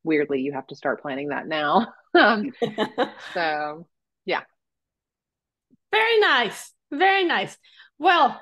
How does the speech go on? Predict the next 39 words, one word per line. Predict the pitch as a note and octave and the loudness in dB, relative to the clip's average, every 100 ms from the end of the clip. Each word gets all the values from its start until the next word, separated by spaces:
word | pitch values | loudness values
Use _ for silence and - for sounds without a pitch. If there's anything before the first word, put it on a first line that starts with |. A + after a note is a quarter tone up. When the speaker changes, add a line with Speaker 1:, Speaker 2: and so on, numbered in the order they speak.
| D4 | -8
Speaker 2:
Jessie, | A#3+ F4 F#4 - G4 G#4 G#4 _ _ _ | -2 2 2 0 -2 -2 -6 _ _ _
we | D4 | -8
have | C#4 A#3+ - | -6 -6 -8
covered | - D4 E4 E4+ C#4 | -2 -2 0 -4 -6
the | C#4 | -10
yes | C4 C#4 C#4+ - - - - | -8 -8 -8 -12 -20 -20 -10
and | B3+ B3 B3 | -6 -4 -2
the | |
no, | B3 A#3 A#3+ B3 B3 - _ _ _ | -2 0 2 2 0 -10 _ _ _
and | G#3 G3+ G#3 | -6 -4 -2
we've | G#3+ G#3+ | -2 -2
combined | A#3+ A#3 B3 C4 D4+ C#4+ | -6 -2 0 0 -2 -4
them. | D4+ D#4 D#4 _ _ _ - | -4 -4 -8 _ _ _ -8
Um, | G#3 G#3 G3+ G3 F#3+ F#3+ - _ _ _ _ _ _ _ _ | -4 -2 -2 -4 -8 -10 -12 _ _ _ _ _ _ _ _
thank | F#4 A4 | 0 0
you | A#4 B4 | -2 -4
very | G#4+ F4+ E4 | 0 0 0
much | C4 C4+ | -2 -4
for | C#4+ | -4
having | B3+ B3+ B3+ | -2 -2 -4
said | C4 B3+ C4 | -6 -6 -6
yes | C4+ C#4 C#4 - | -4 -6 -8 -14
to | - C4 | -12 -10
coming | B3+ C#4+ C4 | -8 -6 -4
on | A3 A#3 | -4 -6
to | B3+ C4+ | -6 -4
What | B3+ B3 | -4 -4
If | A3+ | -4
I | A3 | -6
Say | G#3+ G#3 | -4 -4
Yes. | F#3 F3+ A3 - _ _ _ _ _ - | -2 -4 -6 -12 _ _ _ _ _ -6
Speaker 1:
Yeah. | B3 F#4+ G4+ E4+ - | -2 -2 -4 -10 -8
Speaker 2:
Send | B3+ C4+ | -4 -2
me, | C#4 C#4+ C#4 C#4 - _ - | 2 2 2 0 -4 _ -10
eh, | A3+ | -8
whatever | - A#3 B3+ C4+ D4+ D#4+ E4+ | -8 -10 0 0 2 0 0
pictures, | - E4 D4 E4 D4 C#4 D4+ | -2 -4 -4 -4 -4 -6 -8
images | D4+ D4 C4+ C#4 B3 | -6 -4 -4 -6 -6
you | C4 | -8